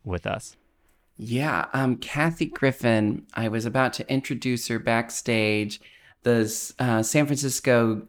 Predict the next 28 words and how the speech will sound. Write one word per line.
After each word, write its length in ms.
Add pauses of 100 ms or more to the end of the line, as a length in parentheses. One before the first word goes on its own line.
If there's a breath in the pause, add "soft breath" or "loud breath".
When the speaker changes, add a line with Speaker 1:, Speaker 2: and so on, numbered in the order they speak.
(120)
Speaker 2:
uh, 200
men's 400
chorus 540
was 200
honoring, 720 (480 soft breath)
was 140
it 80
the 80
men's 260
chorus 320
or 40
the 100
gay 240
men's 240
chorus? 420
I 40
don't 120
wanna 140
get 160
that 180
wrong. 240
Anyway, 360 (340 loud breath)
some 560
gay 400
singers 760
were, 120
<laughs> 1600
um, 460